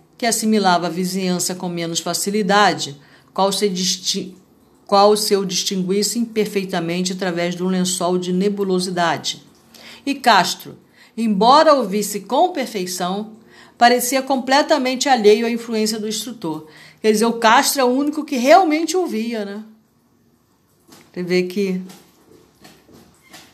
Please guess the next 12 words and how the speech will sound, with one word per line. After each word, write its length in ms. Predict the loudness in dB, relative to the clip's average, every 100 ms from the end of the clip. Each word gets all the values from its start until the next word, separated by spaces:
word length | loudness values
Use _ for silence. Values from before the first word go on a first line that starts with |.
| _ _ _ _ -20 -20 _ _ _ _ _ -20 -20 -20 -20 -20 -6
era 180 | 4 4
o 80 | 6
único 340 | 4 2 -2
que 140 | -2
via 300 | -2 0 -2
realmente, 560 | -2 -8 -8 -10 -10 -14
Eugênio. 520 | -10 -8 -6 -8 -8 -14 -20 _ _ _ _ _ _ _ _ -8 -6 -8 -14 _
É, 400 | -12 -8 -6 -8 -10 -14
que 80 | -12
via 240 | -6 -4 -4
Clementino. 720 | -4 -4 -4 -4 -6 -12 -18 _ _ _ _ -20 _ -18 -18 _ -20 -20 -20 -20 _ _ _
E 520 | 0 4 4 2 -2